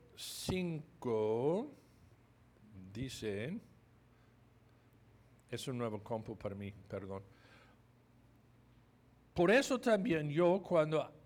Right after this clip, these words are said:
ya no puede soportar más, envié para informarle a vuestra fe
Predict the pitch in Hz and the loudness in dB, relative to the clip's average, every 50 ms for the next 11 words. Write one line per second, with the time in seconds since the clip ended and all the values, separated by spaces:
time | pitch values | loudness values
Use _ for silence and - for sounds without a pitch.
0 | - - - - - _ _ _ - - - - 117 113 113 135 175 185 214 233 | -20 -20 -20 -20 -20 _ _ _ -20 -20 -20 -16 -14 -6 2 4 4 6 6 4
1 | 226 208 208 190 196 196 - - - - - - - - _ _ - - 170 170 | 4 4 4 4 2 2 -2 -6 -14 -20 -20 -20 -20 -20 _ _ -2 0 2 2
2 | 165 170 - - 160 147 - 147 131 123 - 160 160 156 143 143 131 127 123 - | 2 0 0 -2 -4 -2 -2 -4 -4 -2 -2 -2 -2 0 -2 -2 -2 -2 -4 -8
3 | - - - _ _ _ - - - _ _ _ - 131 131 123 139 156 170 202 | -12 -18 -20 _ _ _ -20 -20 -20 _ _ _ -8 -6 -4 -2 0 2 2 2
4 | 208 - - 190 185 180 185 180 - - - - 156 147 147 - 147 131 120 127 | 0 0 2 2 4 4 4 2 2 -2 -6 -6 -6 -6 -2 -2 -2 -2 0 0
5 | 151 165 175 175 175 175 175 160 - 139 135 135 139 151 - - 156 147 - - | 0 0 0 2 2 2 0 0 -2 -4 -2 -2 -2 -4 -2 -4 -4 -4 -4 -8
6 | - - - - - - 131 117 110 110 - | -16 -20 -20 -20 -8 -4 -2 -2 -2 -2 -4